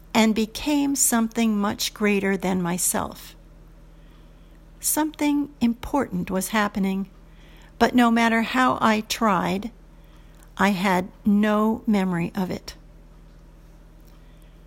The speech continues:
The fourth night, and the fifth night, and sixth and seventh night, and on through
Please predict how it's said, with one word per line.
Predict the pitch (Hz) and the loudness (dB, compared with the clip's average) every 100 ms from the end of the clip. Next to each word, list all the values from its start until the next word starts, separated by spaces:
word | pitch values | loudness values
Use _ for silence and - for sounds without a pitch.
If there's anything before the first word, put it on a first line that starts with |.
| - - | -20 -2
The | 226 | -2
fourth | 226 202 190 196 202 | 2 2 2 0 0
night, | 196 202 - - - - - - - - - | 2 0 -4 -10 -18 -20 -20 -20 -20 -10 0
and | 196 | 0
the | 180 | 0
fifth | 175 208 208 - | 0 0 0 -4
night, | 196 185 196 226 - - - - - - | -2 0 -2 -4 -12 -20 -20 -20 -10 -2
and | 190 175 | -2 0
sixth | - - 311 311 - - - - - | 0 0 -2 -4 -8 -8 -14 -20 -2
and | 196 190 | 0 0
seventh | 180 - 220 214 247 254 | -2 0 2 2 0 0
night, | 247 247 254 254 - - - - | 2 2 0 -4 -10 -20 -20 -4
and | 196 196 - | 0 0 0
on | 208 220 226 233 | 0 2 2 0
through | 233 190 170 | -2 -2 -2